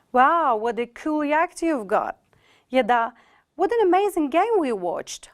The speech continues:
Aa, ne kadar güzel bir oyun izledik. What'ın ardından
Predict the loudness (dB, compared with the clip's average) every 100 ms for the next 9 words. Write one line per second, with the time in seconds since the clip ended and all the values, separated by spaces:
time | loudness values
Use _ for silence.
0 | _ -8 -6 -6 0 0 2 -2 -2 -2
1 | -2 -4 -4 -6 -6 -8 -6 -6 -8 -16
2 | -20 _ _ _ _ _ _ _ _ _
3 | _ _ _ _ _ _ _ _ _ _
4 | _ _ _ _ -20 _ _ _ _ _
5 | _ 0 0 2 2 4 2 -4 -4 -2
6 | -2